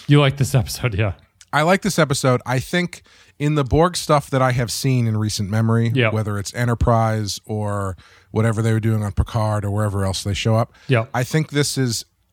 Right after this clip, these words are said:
Speaker 2: i-, in the, in the, the way we always talk about the Borg is that they get worse every time they show up 'cause it requires more explanation, and, you know, the mystery goes away, and they get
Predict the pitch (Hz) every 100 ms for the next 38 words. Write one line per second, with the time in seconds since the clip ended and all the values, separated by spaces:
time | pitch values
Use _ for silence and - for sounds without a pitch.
0 | - 185 - 185 185 170 165 165 156 156
1 | 147 131 _ _ _ _ - 143 170 185
2 | 156 147 - 139 123 123 120 113 117 117
3 | 117 - 110 92 113 104 117 120 113 101
4 | 113 123 - - - _ 123 117 - 123
5 | 117 - 117 110 117 - 123 104 101 101
6 | 120 113 110 95 110 107 - 101 135 143
7 | - 135 127 110 101 98 95 101 - 110
8 | 104 101 104 104 101 98 92 95